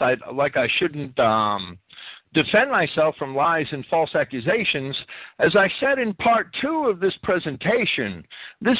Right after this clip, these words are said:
isn't about me. It's about truth. It's about truth, and it's about what Christian identity should stand for. That's what it's about,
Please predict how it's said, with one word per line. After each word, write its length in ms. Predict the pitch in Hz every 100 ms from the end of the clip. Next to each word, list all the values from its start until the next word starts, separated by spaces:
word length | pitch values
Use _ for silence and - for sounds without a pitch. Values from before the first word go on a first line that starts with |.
| 220
isn't 280 | 214 220 220
about 580 | 196 160 208 247 247 -
me. 540 | 165 214 170 143 160 - - -
It's 160 | 185
about 320 | 196 175 170 - -
truth. 360 | 294 311 151 - - - - _ _ _ _ -
It's 160 | 185 220
about 280 | 208 226 -
truth, 300 | 247 240 240 202
and 140 | 190 233
it's 140 | -
about 320 | 240 254 240
what 260 | 196 247 208
Christian 400 | - 254 220 214
identity 680 | 202 180 208 190 170 170 165 - _ -
should 220 | - 226
stand 380 | - 285 302 254 -
for. 360 | 139 87 69 - _ - - _
That's 280 | 180 262 -
what 140 | 190 151
it's 120 | -
about, 520 | 117 147 160 143 151